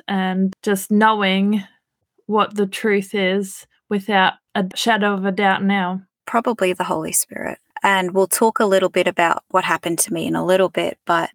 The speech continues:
Speaker 2: when I repented of these beliefs and I asked the Lord for mercy, there was a complete change in me. And reading scripture after that was so different. When I repented,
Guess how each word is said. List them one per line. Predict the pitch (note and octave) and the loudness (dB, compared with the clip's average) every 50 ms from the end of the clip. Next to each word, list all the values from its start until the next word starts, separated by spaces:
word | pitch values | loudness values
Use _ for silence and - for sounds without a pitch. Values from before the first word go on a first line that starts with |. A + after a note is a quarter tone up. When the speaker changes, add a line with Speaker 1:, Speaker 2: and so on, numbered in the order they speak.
| _ _ | _ _
Speaker 2:
when | G3 F#3 F3+ G#3 G#3 G#3+ A3 A3 - | -4 0 2 2 2 4 2 0 0
I | - - F#3 F3+ | 2 2 2 2
repented | F3 E3+ E3+ - - - F3 E3 E3 - - G3 G3 F#3+ G3 - - _ _ _ | 2 0 -4 -6 -4 -4 -4 -4 -4 -6 -8 -6 -8 -8 -10 -12 -18 _ _ _
of | - F#3 - - | -6 -6 -4 -2
these | F3 E3 E3 - | -4 -4 -4 -4
beliefs | - - - - - - - - - - - - - - - _ - | -6 -8 -10 -10 -8 -8 -10 -8 -6 -4 -4 -4 -4 -6 -10 _ -2
and | F#3 F3+ F3+ F3 F3 E3 - - _ - | 0 0 0 0 -2 -4 -6 -10 _ -2
I | F3 F3 F3 F3 F3 E3+ E3+ E3+ E3+ E3+ F3 E3+ - _ _ _ _ - | 0 2 4 4 2 2 0 0 -4 -6 -8 -12 -14 _ _ _ _ 0
asked | F#3+ F#3 F#3 F#3+ F#3+ - - - - - | 2 2 2 2 0 -6 -8 -10 -12 -10
the | - F3+ | -8 -6
Lord | E3+ F3 E3+ E3+ E3+ | -4 -4 -4 -4 -4
for | - - E3+ - | -6 -12 -14 -10
mercy, | G3 E3+ E3 E3 - - - - - - F#3 - _ _ _ _ | -8 -8 -4 -2 -2 -2 -2 -4 -8 -10 -12 -14 _ _ _ _
there | _ - G3 G3 F#3+ | _ 0 2 2 2
was | F#3+ - - | 2 0 0
a | F3 | -4
complete | - - F3 D#3+ - - - E3 - - | -6 -8 -10 -10 -10 -10 -10 -10 -8 -8
change | - - F3 E3 E3 E3 - | -8 -6 -6 -6 -8 -8 -10
in | F3+ F#3 G3 | -12 -14 -12
me. | G3+ F#3+ - G#3 - _ _ _ | -10 -8 -8 -10 -10 _ _ _
And | G3 F#3 F3+ F3+ E3+ E3 | -2 -2 0 -2 -2 2
reading | F3+ F#3 G3 G#3 A#3 A#3+ G3+ E3+ | 2 4 4 4 2 0 0 -2
scripture | - - - - - F#3+ - - - - F#3 - - | -2 -4 -4 -2 -2 -2 -2 0 -2 -2 -2 -2 0
after | F3+ F3 E3+ - - F#3 E3 | 0 0 0 -2 -6 -8 -4
that | F3 E3+ E3+ E3 | -4 -4 -4 -4
was | - E3 - | -4 -4 -2
so | - - - F#3 F3+ F3+ | -2 0 0 -2 -4 -4
different. | E3+ F3 E3 - - - - - - - - _ _ _ _ _ _ | -4 -8 -10 -10 -8 -8 -8 -8 -8 -10 -14 _ _ _ _ _ _
When | - F3+ F3 | -4 -2 -2
I | - - G3 G3+ G#3+ | 2 2 2 2 2
repented, | A3+ A#3+ A3 - - - G3 F#3 F#3 F#3+ F3+ - F3+ E3+ F3 - | 2 0 -2 -4 -6 -8 -6 -4 -4 -4 -4 -6 -8 -8 -10 -10